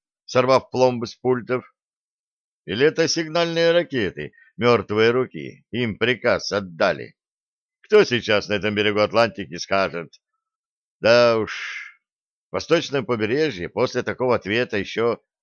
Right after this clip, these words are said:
лет десять было малопригодно для обитания человека.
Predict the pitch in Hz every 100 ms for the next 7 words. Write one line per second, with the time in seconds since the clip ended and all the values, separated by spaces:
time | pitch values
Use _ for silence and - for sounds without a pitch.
0 | _ 78 117 90 87 120 - 120 85 104
1 | 95 82 _ _ 104 117 107 101 98 95
2 | 127 101 101 90 104 104 101 101 104 92
3 | 90 - 98 98 80 -